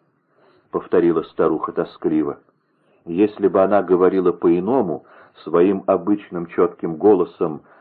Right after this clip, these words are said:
с повелительной осанкой, это было бы отвратительно, невыносимо.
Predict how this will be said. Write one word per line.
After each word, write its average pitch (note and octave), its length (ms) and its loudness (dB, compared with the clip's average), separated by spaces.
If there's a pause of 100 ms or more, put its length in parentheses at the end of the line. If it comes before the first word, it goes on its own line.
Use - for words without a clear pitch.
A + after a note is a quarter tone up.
(200)
с - 40 -20
повелительной F2+ 680 -2
осанкой, B2 760 -4 (400)
это G2 240 -2
было G2+ 280 4
бы G2 200 2
отвратительно, F#2+ 1040 -2
невыносимо. F#2+ 920 -2